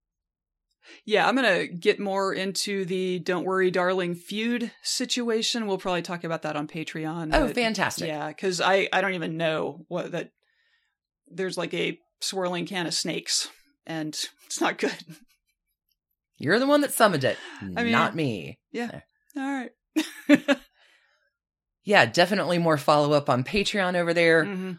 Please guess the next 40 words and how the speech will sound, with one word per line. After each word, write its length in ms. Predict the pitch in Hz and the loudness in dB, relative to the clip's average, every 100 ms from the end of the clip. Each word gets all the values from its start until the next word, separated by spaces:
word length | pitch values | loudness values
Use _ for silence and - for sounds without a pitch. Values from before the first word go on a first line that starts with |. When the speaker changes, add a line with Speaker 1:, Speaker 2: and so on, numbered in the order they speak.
| _ - | _ 2
Speaker 2:
Holy 260 | 339 285 | 4 4
cats, 300 | 226 277 175 | 4 2 2
thanks 220 | - 269 226 | 2 0 2
everybody 420 | 196 156 123 104 | 2 4 4 2
for 180 | - 165 | -2 0
tuning 360 | - 233 208 | 2 2 2
in. 300 | 214 214 208 | 4 4 2
If 420 | 208 - _ - | 0 -10 _ -6
you 80 | 214 | 0
need 180 | 233 269 | 2 2
more 160 | 226 208 | 2 0
trashy 320 | 220 202 214 | 2 0 0
divorces 460 | 185 185 175 175 | -2 -2 -2 -4
in 80 | 180 | -4
the 80 | 175 | -4
meantime, 540 | 190 196 196 185 180 | -4 -2 0 2 2
we 60 | 180 | 2
got 200 | 175 - _ _ - | 0 -2 _ _ -8
Patreon. 840 | 220 226 214 196 185 170 165 151 147 - | -4 -2 -2 2 2 2 2 -2 -4 -12
Holy 380 | - 220 185 165 | -10 -6 -4 -4
cats, 340 | 165 160 - | -6 -8 -6
so 160 | - 208 | -6 -4
many 180 | 202 185 | -2 0
episodes, 580 | 175 165 - 175 165 | 0 -2 0 0 -2
but 100 | 170 | -4
a 60 | 170 | -4
new 200 | 190 180 | -4 -4
dumpster 380 | 175 185 - 185 | -2 -2 -2 0
dive 180 | 170 160 | 2 0
this 220 | 160 - | -4 0
week. 240 | 165 160 | 0 0
We're 80 | 147 | -4
gonna 140 | 147 | -4
follow 400 | 123 165 160 156 | 0 2 2 4
up 220 | 156 147 - _ _ _ | 2 2 -2 _ _ _
on 140 | - 165 | -2 -2
some 180 | 160 143 | -2 -2
Rex 220 | 139 - | -2 -4
Harrison 560 | 160 180 165 160 160 | 0 2 2 0 -2
stuff. 360 | 143 156 147 143 | 0 4 4 2